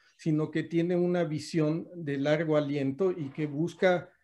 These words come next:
llegar a fines últimos, identificar fines últimos, ¿no? Y eso se vuelve norma para re-, para definir mucho lo que es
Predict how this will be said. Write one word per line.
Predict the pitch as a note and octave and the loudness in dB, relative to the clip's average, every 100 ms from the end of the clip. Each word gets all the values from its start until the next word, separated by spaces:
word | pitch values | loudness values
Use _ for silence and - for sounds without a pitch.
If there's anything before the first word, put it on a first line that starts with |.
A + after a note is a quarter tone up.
| _ - | _ -2
llegar | D#3 D3+ D#3 D#3+ F#3+ - - | -2 2 2 2 -2 -10 -6
a | D#3+ D3+ | -4 -4
fines | - F3 E3 E3+ E3 G3+ | -6 -2 2 2 0 0
últimos, | F3 D3+ D#3 D3 E3 F3 - | -2 -2 0 0 0 -4 -8
identificar | C#3+ C#3 C#3 C3+ D3+ D3+ D3+ E3+ D#3 | -8 -6 -4 -4 -4 -6 -4 -2 -4
fines | - E3 D#3 D#3 - | -4 -2 0 0 0
últimos, | G3+ D#3 C#3 A#2+ D3+ C3+ | -2 -2 -6 -8 -8 -8
¿no? | C#3+ | -6
Y | D#3 D3+ | -2 -2
eso | D3 F#3 | -2 -4
se | E3+ D3+ | -4 -4
vuelve | D3 C#3+ D#3+ | -2 0 0
norma | D#3+ E3 F3 D3+ D3+ E3 F3+ _ _ _ | 2 4 4 2 -2 -4 -4 _ _ _
para | D#3 C#3+ C#3+ | -2 -2 -2
re-, | C3 D3 - - | -6 -8 -10 -8
para | D#3 D3 C#3 C#3 | -4 -2 -2 -6
definir | A3+ D#3+ D3 - D3+ D#3 E3 | -8 -6 -6 -2 2 2 2
mucho | D#3 D3 D3+ E3+ | -2 -4 -4 -6
lo | D3 C3+ | -4 -6
que | C#3 D#3 C#3+ C#3+ | -6 -6 -6 -6
es | D3 - | -10 -14